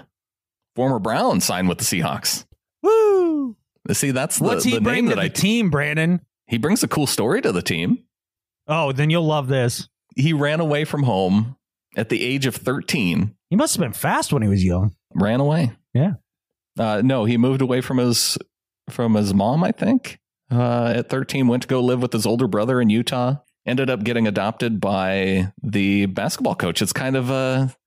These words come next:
Speaker 1: a similar story to Michael Orr.
Speaker 2: Yeah.
Speaker 1: Uh, ended up,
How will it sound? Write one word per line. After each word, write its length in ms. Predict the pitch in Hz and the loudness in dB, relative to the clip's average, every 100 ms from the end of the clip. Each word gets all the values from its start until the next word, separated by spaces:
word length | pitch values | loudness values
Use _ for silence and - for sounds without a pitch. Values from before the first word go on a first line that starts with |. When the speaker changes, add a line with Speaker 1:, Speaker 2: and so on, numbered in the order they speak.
| _ | _
Speaker 1:
a 100 | - | -4
similar 340 | 120 156 143 139 | -2 0 0 0
story 400 | - 139 139 139 | -2 -2 0 -2
to 560 | - 143 135 135 131 131 | -2 0 2 2 2 2
Michael 320 | 131 135 113 | 0 0 0
Orr. 320 | 294 - - - _ | 0 -2 -6 -12 _
Speaker 2:
Yeah. 300 | - 131 190 220 - _ _ | -2 0 0 -4 -10 _ _
Speaker 1:
Uh, 180 | 92 - | -4 -2
ended 260 | 107 104 98 | 0 0 0
up, 220 | 104 - | -2 -4